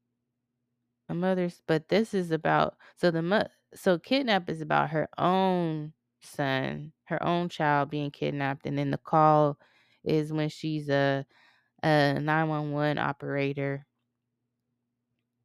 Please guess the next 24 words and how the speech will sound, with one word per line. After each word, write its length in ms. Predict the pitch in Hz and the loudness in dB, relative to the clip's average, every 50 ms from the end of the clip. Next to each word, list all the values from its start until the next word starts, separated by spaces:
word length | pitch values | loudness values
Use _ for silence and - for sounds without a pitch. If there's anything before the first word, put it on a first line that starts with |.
| - _ _ | -20 _ _
and 580 | - 151 151 147 143 139 135 131 131 131 135 - - | -4 -2 -2 0 0 0 -2 -2 -4 -6 -6 -8 -6
is 400 | 135 143 139 139 139 147 151 151 | -4 -2 -2 -2 -4 -6 -10 -16
speaking 520 | - - - _ - 151 147 - 151 147 | -20 -20 -10 _ -6 -6 -4 -4 -6 -6
with 180 | 147 143 143 - | -6 -4 -4 -2
a, 320 | 147 - 139 - - - _ _ _ _ _ _ _ _ _ _ _ _ _ _ _ _ _ _ _ _ _ _ _ _ _ _ _ _ _ _ - | -2 0 0 -2 -4 -6 _ _ _ _ _ _ _ _ _ _ _ _ _ _ _ _ _ _ _ _ _ _ _ _ _ _ _ _ _ _ -4
a 180 | - 151 151 143 - _ _ | -2 -2 -2 -2 -6 _ _
girl 540 | - - - 160 156 156 160 156 151 151 147 | -8 -2 0 2 4 6 6 6 6 4 4
that 180 | 147 143 143 - | 2 0 -2 -4
was 160 | 143 143 - | -6 -8 -6
abducted. 1000 | 143 143 143 139 - - 143 143 143 - _ - - - - - - - - - - - _ _ _ | -4 -4 -4 -4 -4 -2 -2 -2 -2 -4 _ -10 -10 -8 -8 -8 -8 -10 -14 -18 -20 -20 _ _ _
So 220 | - - 226 220 233 | 0 2 4 4 4
it's 100 | 254 - | 4 2
kinda 280 | - - 311 302 226 | 2 0 2 2 2
similar. 680 | 190 - - 175 170 160 156 151 151 151 160 170 170 - _ _ _ _ _ _ _ _ _ _ _ _ _ _ _ _ _ _ _ _ _ _ _ _ _ _ _ - | -2 -2 -2 -2 0 0 0 0 0 0 0 -2 -6 -12 _ _ _ _ _ _ _ _ _ _ _ _ _ _ _ _ _ _ _ _ _ _ _ _ _ _ _ -10
She 160 | - - 208 | -2 2 4
was 140 | 214 220 202 | 4 4 4
in 80 | 208 | 4
a 40 | 208 | 4
movie 420 | 202 196 196 185 180 185 175 175 | 4 2 0 0 0 2 2 2
in 100 | 170 170 | 0 0
twenty 260 | 170 - 185 180 175 175 | -2 -2 -2 0 0 0
seventeen 600 | - - 175 170 175 170 - - 175 170 170 170 | 0 0 0 0 0 -2 -4 -2 -2 -2 -2 -2
called 320 | 170 165 151 147 147 - | -2 -2 -2 -2 -2 -4
Kings. 680 | - - 208 214 208 208 208 202 208 208 202 - - | -4 -2 -2 0 0 0 0 0 -2 -2 -4 -6 -10